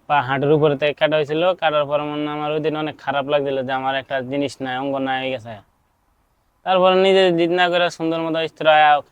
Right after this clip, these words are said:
দেখলাম যে পাটা কাটছে, ওই সি-, মানে সুইটা দিত, মনে হয় না রক দিয়ে মনে হয় না আগুনের মতো খালি জ্বলতো। আমি মনে হয় আমি এই চিকার বাগার করতাম, মনে হয় তারপর একটা ঘুমের ট্যাবলেট দিত, ওইটা খাই মনে হয় আমি ঘুমাই পড়তাম বিকালে। ওইটা দেওয়ানোর লগে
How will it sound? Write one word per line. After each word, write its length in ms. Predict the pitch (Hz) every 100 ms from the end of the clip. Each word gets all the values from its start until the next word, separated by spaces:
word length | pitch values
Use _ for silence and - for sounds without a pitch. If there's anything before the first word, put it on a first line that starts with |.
| -
দেখলাম 360 | 151 151 151 147
যে 80 | 147
পাটা 340 | 139 147 143 143
কাটছে, 300 | 139 135 143 139 143 _ _ _ 170
ওই 140 | 165
সি-, 600 | 156 160 165 170 151 143
মানে 240 | 151 165 165
সুইটা 340 | - 160 165 170
দিত, 180 | 156
মনে 200 | 147 147 151
হয় 80 |
না 80 | 151
রক 220 | 147 160 147
দিয়ে 160 | 151
মনে 100 | 151 151
হয় 80 |
না 60 | 156
আগুনের 300 | 156 160 156
মতো 180 | 147 135
খালি 200 | 131 135
জ্বলতো। 320 | 135 131 110 101 _ _ _ _ _ _ _ -
আমি 140 | 143 147
মনে 140 | 151
হয় 160 | 156 151
আমি 120 | 151
এই 160 | 151
চিকার 400 | 143 - 175 175
বাগার 280 | 156 156 156 147
করতাম, 300 | 160 165 156
মনে 160 | 151 151
হয় 100 | 151
তারপর 180 | 151 156
একটা 180 | 151 151
ঘুমের 300 | 131 151 147
ট্যাবলেট 340 | 156 147 156
দিত, 180 | 151 151
ওইটা 240 | 160 160 135
খাই 160 | 135
মনে 180 | 143 143
হয় 80 | 143
আমি 100 | 139 123
ঘুমাই 200 | 135 131
পড়তাম 340 | 127 120 117
বিকালে। 320 | 120 120 107 - _ _ _ _ _ _ _ _ -
ওইটা 180 | 156 160
দেওয়ানোর 320 | 165 180 175
লগে 240 | 175 175